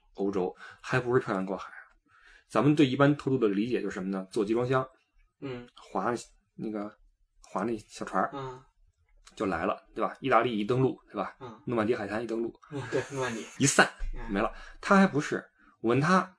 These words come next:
Speaker 1: 怎么来的，他说他来的时候可苦了，走的是东欧那边沼泽。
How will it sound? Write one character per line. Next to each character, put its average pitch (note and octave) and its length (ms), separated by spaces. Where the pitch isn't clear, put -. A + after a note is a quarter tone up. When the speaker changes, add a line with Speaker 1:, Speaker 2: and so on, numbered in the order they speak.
Speaker 1:
怎 G#2 100
么 F#2+ 60
来 E2+ 180
的， - 160
他 - 100
说 C3 60
他 - 180
来 A#2+ 120
的 A2+ 80
时 - 20
候 A2 80
可 - 120
苦 - 260
了， - 180
走 G2 140
的 B2 100
是 A#2 80
东 D#3+ 180
欧 D3 160
那 C3 100
边 A2+ 180
沼 - 200
泽。 - 260